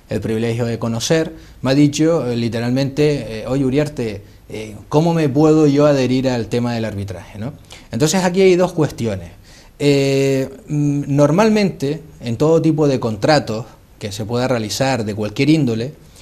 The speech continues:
eh, siempre en el, en el, en la última cláusula del contrato,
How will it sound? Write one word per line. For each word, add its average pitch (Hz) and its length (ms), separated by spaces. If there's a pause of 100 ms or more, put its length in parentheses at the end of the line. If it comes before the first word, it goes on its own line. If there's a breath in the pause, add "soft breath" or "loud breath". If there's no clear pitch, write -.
(320 soft breath)
eh, 135 440
siempre 202 400
en 196 80
el, 175 180
en 165 160
el, 147 400
en 135 180
la 139 80
última 180 380
cláusula 165 440
del 131 120
contrato, 127 640